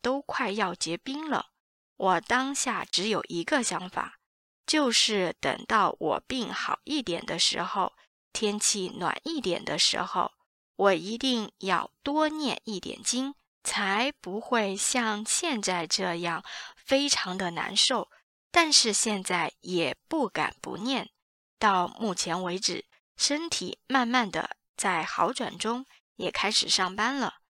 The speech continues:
但是我不敢忘记，趁身体好的时候多念一点，趁天气暖的时候多念一点。万事起头难，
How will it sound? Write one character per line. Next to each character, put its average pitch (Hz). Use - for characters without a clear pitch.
但 226
是 185
我 147
不 -
敢 -
忘 269
记， -
趁 208
身 202
体 180
好 -
的 -
时 175
候 180
多 240
念 269
一 170
点， -
趁 247
天 302
气 269
暖 175
的 196
时 226
候 175
多 302
念 311
一 180
点。 -
万 196
事 -
起 -
头 196
难， 196